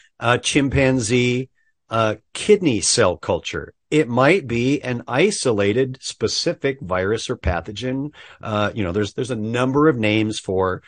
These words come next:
what I'm gonna say are pathogens, right? R N A viruses, D N A viruses, macrophage, uh,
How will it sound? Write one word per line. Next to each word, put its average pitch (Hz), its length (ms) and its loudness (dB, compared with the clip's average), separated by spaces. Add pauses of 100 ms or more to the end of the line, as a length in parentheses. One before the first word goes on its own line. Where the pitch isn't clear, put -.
(160)
what 104 160 -2
I'm 120 160 0
gonna 113 120 -4
say 95 400 -4
are 98 140 -6
pathogens, 80 640 -6
right? 92 300 -8 (440)
R 95 160 -2
N 107 80 2
A 110 80 2
viruses, 104 600 -2 (200)
D 110 220 -2
N 120 60 0
A 113 140 0
viruses, 98 760 -4 (320)
macrophage, 104 1160 -2 (340)
uh, 98 380 0